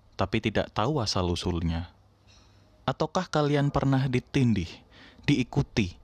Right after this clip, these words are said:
dirasuki, bahkan bertemu makhluk halus? Jika pernah, kalian bukan orang yang pertama, dan kalian tidak sendiri.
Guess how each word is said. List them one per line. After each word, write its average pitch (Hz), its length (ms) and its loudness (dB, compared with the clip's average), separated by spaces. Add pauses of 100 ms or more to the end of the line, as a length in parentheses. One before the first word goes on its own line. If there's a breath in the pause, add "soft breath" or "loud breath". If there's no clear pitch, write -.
(300 loud breath)
dirasuki, 131 800 0 (300 loud breath)
bahkan 143 480 0
bertemu 110 420 0
makhluk 107 360 0
halus? 107 600 0 (1120)
Jika - 300 0
pernah, 101 580 -2 (280)
kalian 101 340 0
bukan 95 300 -2
orang 110 300 0
yang 95 140 -2
pertama, 82 600 -4 (640 loud breath)
dan 92 180 2
kalian 98 480 2
tidak 87 260 -2
sendiri. 82 600 -4